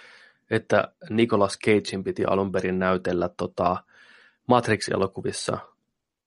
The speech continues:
sitä Smithtiä, Agent Smithtiä. Niin,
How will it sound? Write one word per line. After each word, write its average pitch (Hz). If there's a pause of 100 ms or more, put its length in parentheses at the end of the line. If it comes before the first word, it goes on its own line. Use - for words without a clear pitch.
(200)
sitä - (400)
Smithtiä, - (300)
Agent 104
Smithtiä. - (880)
Niin, -